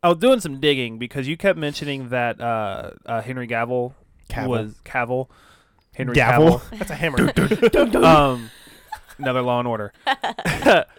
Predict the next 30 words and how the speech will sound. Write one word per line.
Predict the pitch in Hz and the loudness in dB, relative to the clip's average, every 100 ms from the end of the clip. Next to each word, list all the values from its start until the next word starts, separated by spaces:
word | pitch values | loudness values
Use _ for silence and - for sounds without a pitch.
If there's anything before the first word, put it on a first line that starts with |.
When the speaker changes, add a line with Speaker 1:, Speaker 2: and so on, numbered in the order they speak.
| - - - | -16 -16 -6
Speaker 1:
But | 147 139 123 | 0 0 0
Henry | 151 143 | -6 -8
Cavill, | - 135 127 131 127 - | -4 -2 0 0 -4 -4
that | 131 | -6
they | 135 | -4
were | 127 | -4
talking | 135 127 | -2 -2
about | 123 | -2
recasting | 117 120 117 120 147 | -6 -8 -4 -4 -4
him, | 147 165 170 | -6 -6 -6
Speaker 2:
Yeah. | 135 | -8
Speaker 1:
and | 123 | -6
that | 123 120 | -4 -4
is | 120 110 | -4 -8
not | 113 113 117 | -8 -6 -6
the | 120 | -6
case. | 120 104 98 - - - | -10 -10 -12 -16 -18 -2
Speaker 2:
Really? | 175 165 113 - _ _ | 2 2 0 -6 _ _
Speaker 1:
Uh, | 117 117 | -2 0
I | 117 135 | 2 0
found | 143 147 | 0 -2
an | 139 | -2
interview | 139 135 131 127 | -4 -4 -4 -4
ba-, | 123 123 | -2 -4
from | - 135 | -4 -6
back | 123 120 135 | -4 -4 -6
in | 120 | -10
November. | 117 113 113 104 95 _ _ _ _ _ _ | -8 -8 -8 -10 -14 _ _ _ _ _ _
Speaker 2:
Okay. | 127 117 | -2 0
Speaker 1:
Um, | 113 104 101 | -2 -4 -14